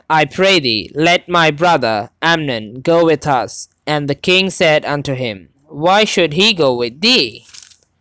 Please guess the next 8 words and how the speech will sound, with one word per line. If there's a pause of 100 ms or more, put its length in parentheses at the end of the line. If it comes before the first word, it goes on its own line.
(200)
But (460)
Absalom (340)
pressed
him
that
he
let
Amnon